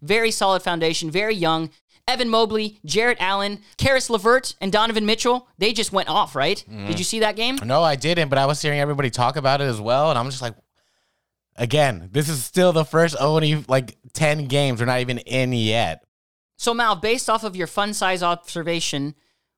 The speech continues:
Speaker 1: where do you see the Cleveland Cavaliers at the end of the season?
Speaker 2: I'm gonna say sixth through eighth for sure. Ugh, I know everybody wants to see it, but I still don't have confidence in the whole core, like, to go that far.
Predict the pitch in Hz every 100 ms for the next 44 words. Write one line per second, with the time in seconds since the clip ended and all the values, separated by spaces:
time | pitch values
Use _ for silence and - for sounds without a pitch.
0 | _ 139 170 247 254 202 220 - 220 180
1 | - 170 156 139 151 139 143 120 113 131
2 | 131 143 151 147 - 175 147 - _ _
3 | _ _ _ _ _ _ _ - 104 95
4 | 101 98 - - 117 120 - - 120 82
5 | 101 104 - 104 101 - 98 78 73 -
6 | _ _ _ _ _ _ _ _ _ _
7 | _ _ _ - 180 185 151 131 156 165
8 | 147 156 147 151 143 143 139 123 - 131
9 | 143 120 104 113 - 117 113 113 95 -
10 | 104 104 95 90 87 90 90 98 92 -
11 | 107 101 - 101 92 90 87 80 107 85
12 | 101 90 90 76 - 90 78 73